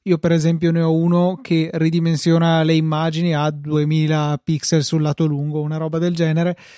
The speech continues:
e, e spesso mi, mi fa comoda, ecco, questa,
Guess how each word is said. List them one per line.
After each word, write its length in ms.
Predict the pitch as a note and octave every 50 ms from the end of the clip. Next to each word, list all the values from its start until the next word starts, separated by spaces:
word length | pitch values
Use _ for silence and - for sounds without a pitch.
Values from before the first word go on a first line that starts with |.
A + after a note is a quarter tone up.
| - _ _
e, 240 | - F3 F#3+ - F3
e 40 | E3
spesso 460 | - - - G3 F3+ - - G3 F#3
mi, 580 | F3+ F3 E3+ D#3+ D#3+ D#3+ D#3 D#3 E3+ - - _ _
mi 180 | G3+ F#3 F3
fa 200 | D#3 - F#3 E3
comoda, 520 | - - F3 E3+ D#3+ D3+ D3+ D3 D3+ D3+ D3+
ecco, 220 | C#3+ - - D3+
questa, 600 | - - D#3 D3 - - D#3 D3+ D3 D3 C#3+ C#3+